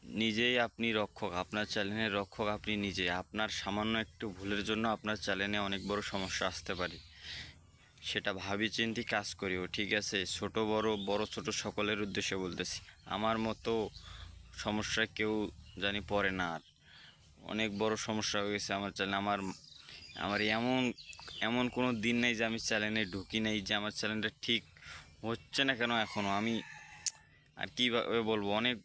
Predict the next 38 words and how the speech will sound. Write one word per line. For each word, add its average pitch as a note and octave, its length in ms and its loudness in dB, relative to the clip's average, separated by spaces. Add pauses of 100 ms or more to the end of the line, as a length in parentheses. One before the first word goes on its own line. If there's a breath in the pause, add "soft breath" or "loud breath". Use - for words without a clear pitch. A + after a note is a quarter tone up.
(320)
ভাইয়ের G#2 260 0
কাছে A2 280 0
বলছি, G#2+ 360 2
"ভাই G#2 260 0
আমার A2 240 0
চ্যানেলে G#2+ 440 0
স্ট্রাইক G#2+ 320 0
দিয়েছে, G2+ 240 0
আমি G#2 140 0
এটা G2+ 140 -4 (100)
তুলবো A2 340 2
কীভাবে, G#2+ 340 0
আমার G#2+ 180 2
এটা G#2 200 0 (100)
তুলবে A2 320 0
কীভাবে?" G2 320 -2
কিন্তু G2 240 -2
আমার G2 200 0 (580 loud breath)
সবাই A#2+ 280 6
বলছে A#2+ 320 2 (720 loud breath)
যে, A2 120 0
"ভাই G#2+ 200 2 (100)
এখন G2+ 320 0
কপিরাইট A2+ 460 2 (440)
তুলে A#2 220 2
কীভাবে A2+ 340 2
সেটা A2 260 0
আমি A2+ 160 0
জানি G#2+ 220 2
না, A2+ 100 0
কিন্তু A2 300 -2
ওটা A2 280 2 (360)
ভিডিওটা G#2 340 2
ডিলিট G#2+ 340 2
করে A#2 220 2
দাও, C3 160 2 (280)
কয়েকদিন G2+ 360 0 (100)
পর G#2 120 2